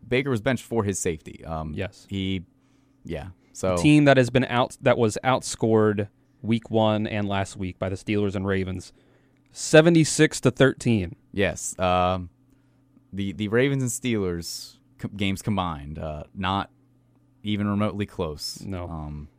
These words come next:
Speaker 2: And then last week, the Cowboys, not this past Sunday, but the week before, the Giants,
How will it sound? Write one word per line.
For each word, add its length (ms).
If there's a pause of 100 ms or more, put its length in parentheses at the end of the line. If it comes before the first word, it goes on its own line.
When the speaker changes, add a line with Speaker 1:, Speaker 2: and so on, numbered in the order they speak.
(180)
Speaker 2:
And 200
then 400 (340)
last 340
week, 340 (540)
the 280
Cowboys, 680 (880)
not 220
this 140
past 520
Sunday, 500 (120)
but 100
the 60
week 120
before, 320 (920)
the 80
Giants, 640